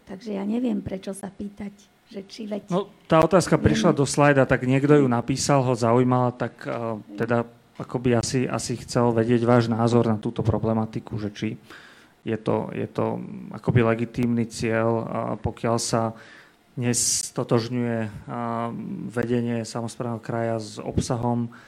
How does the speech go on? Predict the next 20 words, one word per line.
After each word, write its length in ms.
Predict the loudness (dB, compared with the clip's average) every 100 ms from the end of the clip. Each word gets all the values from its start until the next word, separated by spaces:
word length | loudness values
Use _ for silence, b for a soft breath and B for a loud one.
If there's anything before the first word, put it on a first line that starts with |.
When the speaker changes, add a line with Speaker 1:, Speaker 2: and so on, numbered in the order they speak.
| B B _
Speaker 2:
a, 320 | -10 -8 -8 -10 _ _ _
či 540 | -10 -8 -8 -6 -6
je 60 | -6 -8 _ -20 -10
teda 240 | -4 -2
legitímne 480 | -2 -4 -4 -2 -4
stopnúť 400 | -4 -4 -4 -4
financie. 560 | -2 0 0 2 0 0 B
Je 80 | -4
možno 220 | -2 4
aj 160 | 4 4
toto 160 | 4
nejaký 240 | 4 2 -2
typ 160 | -2
zásahu, 480 | 2 2 2 0 2
prečo 320 | 0 0 -2
ste 320 | -4 0 0 0 B B
sa 240 | -6 -2
vy 80 | 0
práve 560 | 2 4 6 6 6 4
rozhodli 640 | 2 0 -2 2 2 0